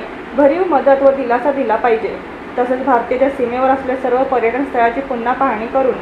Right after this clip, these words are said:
त्या ठिकाणी पर्यटकांच्या सुरक्षेची व्यवस्था करावी. केंद्र शासनाने अतिरेकी कारवायांना आळा घालण्यासाठी तातडीने पावले उचलावीत आणि दहशतवाद मुक्त भारत करावा, अशी मागणी पृथ्वीराज यांनी केली आहे.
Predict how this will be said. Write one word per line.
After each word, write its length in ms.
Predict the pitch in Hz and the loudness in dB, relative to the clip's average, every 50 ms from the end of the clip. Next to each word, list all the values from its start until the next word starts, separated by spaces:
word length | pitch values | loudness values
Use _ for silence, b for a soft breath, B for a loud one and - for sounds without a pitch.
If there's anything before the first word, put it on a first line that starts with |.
| - - - - - - - - | -8 -12 -14 -14 -14 -10 -2 0
त्या 80 | 262 | 0
ठिकाणी 380 | 269 277 294 - 262 262 262 269 | 2 2 0 0 0 0 0 0
पर्यटकांच्या 640 | 269 269 247 247 247 262 269 269 247 262 269 285 | 0 0 2 2 2 2 0 0 0 0 0 0
सुरक्षेची 520 | 277 285 262 233 247 247 - 285 277 - 247 | 0 0 0 0 0 0 -2 -4 -2 -2 -2
व्यवस्था 360 | 220 220 226 254 262 - 277 | 0 0 0 0 0 -2 -2
करावी. 380 | 285 277 240 220 208 196 196 185 - - - - - - - - - - | 0 0 0 0 0 -2 -2 -6 -10 -10 -12 -14 -14 -14 -14 -12 -6 -4
केंद्र 260 | 247 247 254 247 240 - | -2 0 0 0 0 2
शासनाने 400 | - - - - 247 240 247 254 | 0 0 0 -2 -4 -4 -2 -2
अतिरेकी 400 | 254 247 254 262 262 269 - 285 | -2 -2 -2 -2 -4 -4 -4 -2
कारवायांना 580 | 269 262 240 220 220 226 240 262 269 277 254 214 | 2 4 4 4 4 2 2 2 0 0 0 2
आळा 260 | 208 226 226 240 254 | 2 4 4 4 4
घालण्यासाठी 540 | 269 294 254 233 233 240 254 277 269 247 233 | 2 0 0 0 -2 -4 -2 -2 -2 -2 -2
तातडीने 440 | - 240 240 247 233 254 262 285 | -2 -2 -2 -2 -2 -2 0 0
पावले 340 | 294 285 269 240 220 220 240 | 0 2 2 2 2 2 2
उचलावीत 460 | 247 269 269 240 226 214 208 196 185 180 - - - - - - - | 2 0 0 -4 -4 -4 -2 -2 -4 -6 -8 -12 -14 -16 -14 -8 -4
आणि 160 | 247 269 311 | -2 -2 0
दहशतवाद 540 | 294 262 320 262 277 269 311 285 311 311 302 - - - - - - | 2 2 2 2 2 2 0 0 0 0 0 -2 -4 -10 -8 -4 -2
मुक्त 260 | 269 285 277 - 311 302 294 254 247 | -2 -2 -2 -2 -2 -2 -2 -2 0
भारत 220 | 294 247 233 247 240 - | 0 2 2 0 0 0
करावा, 300 | 254 226 214 214 208 185 - - - - - - | 0 0 2 2 0 0 -2 -4 -8 -10 -8 -8
अशी 180 | 233 - 277 | -6 -4 -2
मागणी 380 | 262 262 247 247 240 247 277 285 | 0 2 2 0 0 0 -2 -2
पृथ्वीराज 460 | 285 - 285 - 240 240 240 240 247 | -2 -2 -4 0 2 2 2 2 2
यांनी 180 | 247 226 220 226 | 0 -2 -4 -4
केली 320 | - 262 226 202 208 220 | -4 -2 -2 0 0 0
आहे. 180 | 226 226 208 | 0 0 -2